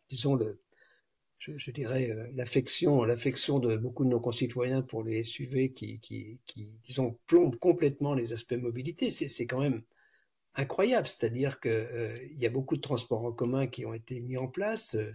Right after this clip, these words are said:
les villes, je, enfin, les collectivités, euh, voilà, ont, ont travaillé. Bon, Brest, Nantes était, bien sûr, euh, Rennes également, il y a, il y a des transports en commun. Euh, il y a des pistes cyclables, il y a des transports doux, il y a du covoiturage, il y a un peu de voitures électriques.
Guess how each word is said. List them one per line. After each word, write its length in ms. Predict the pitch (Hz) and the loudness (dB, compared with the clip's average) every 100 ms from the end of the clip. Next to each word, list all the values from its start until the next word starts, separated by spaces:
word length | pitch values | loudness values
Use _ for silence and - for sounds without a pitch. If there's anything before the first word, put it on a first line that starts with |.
| 117 | -12
les 120 | 110 | -12
villes, 320 | 101 143 165 | -4 -4 -4
je, 140 | 107 104 | -6 -10
enfin, 640 | - _ _ _ - 107 | -12 _ _ _ -18 -18
les 80 | - | -8
collectivités, 880 | - 127 117 - 117 117 160 147 120 | -2 0 -2 -6 -10 -6 -2 0 -2
euh, 180 | 104 101 | -4 -8
voilà, 280 | 107 123 127 | -8 -6 -6
ont, 260 | 113 120 113 | -8 -12 -16
ont 60 | - - | -16 -6
travaillé. 540 | 127 127 202 233 117 - _ - | -2 0 0 0 -2 -8 _ -14
Bon, 140 | 113 98 | -14 -10
Brest, 400 | 123 143 - 120 | -8 -8 -8 -4
Nantes 300 | 127 151 117 | -2 -2 -4
était, 500 | - 110 107 107 113 117 | -8 -10 -10 -12 -14 -10
bien 100 | 113 | -8
sûr, 400 | - 147 156 110 | -6 -6 -6 -8
euh, 60 | 104 - - - _ | -10 -20 -20 -20 _
Rennes 220 | 107 117 | -4 -2
également, 460 | 107 101 101 113 143 | -4 -6 -8 -2 -2
il 80 | 113 | -2
y 40 | |
a, 80 | 98 | -6
il 60 | 110 | -10
y 60 | |
a 60 | 110 | -8
des 120 | 110 | -10
transports 460 | - 117 - 120 101 | -10 -12 -10 -12 -14
en 80 | 101 | -14
commun. 460 | 113 113 147 190 _ - - - - _ 110 | -10 -6 -6 -6 _ -20 -20 -20 -20 _ -8
Euh, 440 | 98 92 - 135 135 _ _ 175 | -6 -6 -10 -14 -18 _ _ -12
il 140 | 127 | 2
y 80 | 117 | 4
a 80 | 110 | 4
des 400 | 110 110 110 110 _ | 0 -2 -6 -10 _
pistes 300 | - 117 - | -4 -2 -2
cyclables, 640 | 113 147 139 180 185 202 143 | -2 -2 -2 -2 -2 -2 -2
il 20 | |
y 40 | |
a 20 | 110 | -4
des 140 | 110 | -4
transports 500 | - 120 117 151 143 | -6 -8 -4 -4 -4
doux, 200 | 151 196 | -4 -2
il 60 | 165 | -2
y 20 | |
a 20 | |
du 140 | 110 117 | -2 -2
covoiturage, 800 | 117 117 123 143 147 196 202 - | 0 0 0 0 0 0 -2 -2
il 40 | |
y 20 | |
a 40 | 113 | -4
un 40 | |
peu 180 | 113 135 | 0 0
de 60 | 127 | 2
voitures 340 | 120 - 120 | -4 -4 -4
électriques. 640 | 117 117 - 208 233 - | -4 -6 -2 0 0 -8